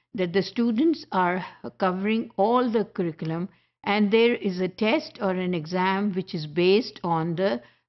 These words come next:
major elements of the curriculum, so that to find out whether the whole curriculum has been touched upon or not. So it becomes the discretion of the teachers themselves.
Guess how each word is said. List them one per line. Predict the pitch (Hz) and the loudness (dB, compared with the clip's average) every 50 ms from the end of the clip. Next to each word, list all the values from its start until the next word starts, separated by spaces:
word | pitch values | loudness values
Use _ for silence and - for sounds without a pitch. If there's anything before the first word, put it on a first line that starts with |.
| _ | _
major | - 180 202 226 233 196 240 262 - - | 0 2 2 2 2 2 0 -2 -2 -2
elements | - 190 175 190 185 185 185 190 196 196 - - - | -2 -2 -2 -2 -2 -2 0 -2 -2 -2 -4 -8 -8
of | - 170 165 - _ | -6 -6 -6 -6 _
the | - 175 170 | -8 -8 -4
curriculum, | - 180 165 160 160 - 165 156 151 160 185 208 - | -4 -4 -4 -4 -6 -6 -6 -4 -4 -2 -4 -4 -6
so | - - 240 240 254 | -4 -2 0 0 0
that | 202 226 190 170 170 160 - - | 2 0 0 0 -2 -4 -6 -8
to | 196 185 | -8 -6
find | - - 185 196 220 226 233 220 | -2 -2 0 2 2 2 2 2
out | 202 170 170 165 180 - - _ _ _ _ _ _ | 2 0 0 -2 -4 -6 -10 _ _ _ _ _ _
whether | 185 165 196 196 185 185 214 233 233 220 220 220 | -4 0 2 2 2 2 2 2 2 2 0 -4
the | 220 185 170 185 175 | -6 -6 -4 -2 -2
whole | 170 - - 214 226 240 254 247 262 247 | -2 0 0 0 2 4 4 2 2 0
curriculum | - 226 196 175 170 - - 170 180 180 185 | -2 0 0 0 0 -2 -4 -4 -2 -4 -4
has | 165 180 170 156 156 160 | -4 -4 -4 -4 -4 -6
been | 156 156 160 165 160 | -6 -6 -6 -6 -6
touched | 156 - 202 220 220 214 - - | -2 0 0 0 0 -2 -6 -8
upon | 196 185 - 175 151 147 147 147 - - | -8 -8 -6 -6 -6 -4 -6 -8 -8 -8
or | 147 143 | -6 -6
not. | 139 139 139 123 117 - - - _ _ _ _ _ _ _ _ _ _ _ _ _ _ _ _ | -4 -4 -4 -6 -6 -8 -10 -16 _ _ _ _ _ _ _ _ _ _ _ _ _ _ _ _
So | - 247 240 | -4 -4 -2
it | 220 247 233 - 262 | 0 -2 -4 -2 -4
becomes | 233 220 226 233 226 247 339 359 370 - 214 | -4 -4 0 0 0 2 2 2 0 0 0
the | 202 220 | -2 -2
discretion | 185 180 196 190 - - - 214 - - - 349 359 349 339 - | 0 0 -4 -4 -6 -4 0 0 0 0 0 0 0 0 0 -2
of | 208 196 - - | -4 -4 -4 -4
the | 190 180 | -6 -6
teachers | - - 214 196 - - 285 269 190 | -2 -2 -4 -4 -2 -2 -2 -2 0
themselves. | 170 190 170 151 156 - - 151 127 92 107 - _ - | -2 -2 -2 -2 -4 -4 -4 -6 -6 -6 -8 -12 _ -20